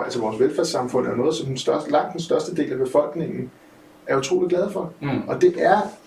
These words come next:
Speaker 1: jo en form for, for, for virkeliggjort socialisme, i øvrigt også en form for planøkonomi. Det kan vi vende tilbage til, når vi
Speaker 2: Mm.
Speaker 1: måske senere skal berøre spørgsmål om, om markedsøkonomi og planøkonomi. Og det sidste, som jeg synes, det her greb gør med at ligesom opfatte samfund som,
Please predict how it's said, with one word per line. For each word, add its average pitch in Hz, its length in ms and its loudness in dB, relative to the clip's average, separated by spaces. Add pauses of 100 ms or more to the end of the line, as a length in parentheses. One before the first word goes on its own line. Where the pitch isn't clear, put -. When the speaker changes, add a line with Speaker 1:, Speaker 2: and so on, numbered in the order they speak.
(160)
Speaker 1:
jo 147 360 4
en 139 100 -2
form 185 320 2
for, - 320 2
for, 127 320 2
for 127 80 0
virkeliggjort 151 560 2
socialisme, 165 600 0
i - 20 4
øvrigt 120 220 6
også - 140 0
en 135 60 -4
form - 240 -2
for 117 80 -4
planøkonomi. 151 580 0
Det 139 140 -4
kan 160 100 -2
vi 147 100 0
vende 120 160 0
tilbage 120 300 0
til, 135 220 -6
når 131 80 -4
vi 123 120 -4
Speaker 2:
Mm. 104 160 -4 (260)
Speaker 1:
måske - 200 -2
senere 131 280 0
skal - 160 -4
berøre 120 300 2
spørgsmål 120 380 2
om, 120 200 -4
om 120 60 -6
markedsøkonomi 123 720 -2
og 117 100 -4
planøkonomi. 131 600 -2 (480)
Og 156 60 6
det 165 100 4
sidste, - 540 0
som 170 120 2
jeg 147 100 2
synes, 202 300 2
det 175 140 6
her 170 240 2
greb - 320 4
gør 156 380 4
med 143 100 -2
at 143 180 -2
ligesom 135 460 -2
opfatte - 460 2
samfund 123 380 0
som, 123 280 -2